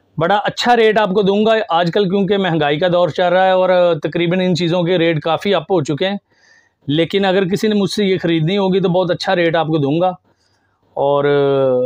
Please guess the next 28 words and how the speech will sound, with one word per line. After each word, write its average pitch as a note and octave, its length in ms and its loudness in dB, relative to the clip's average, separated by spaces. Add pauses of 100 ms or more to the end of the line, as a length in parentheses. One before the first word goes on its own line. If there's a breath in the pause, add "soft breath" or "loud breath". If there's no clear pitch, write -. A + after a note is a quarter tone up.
(260)
रेट F3+ 320 0
जो G3+ 180 2
है, G#3 160 0
वो G3+ 320 2
डिस्क्रिप्शन F3 560 -4
में G#3 140 0
मैं F#3+ 140 -2
लिख D#3 140 -4
दूंगा, G#3 360 0 (480)
आप D#3+ 160 0
वहाँ E3+ 220 0
से G#3 120 -4
देख D#3+ 200 0
सकते F#3+ 260 -4
हैं। G3 60 0
अगर F3 160 -2
किसी E3 200 -4
दोस्त E3 220 0
ने F3+ 160 -2
ख़रीदनी D#3+ 380 -2
हो, F3+ 160 -6 (400)
तो E3 80 -2
आपको D#3+ 360 -2
ये D#3+ 200 0
एलएनबी D3+ 300 0
मुझसे E3+ 320 -2
मिल C3 180 0
जाएगी। A#2 300 -2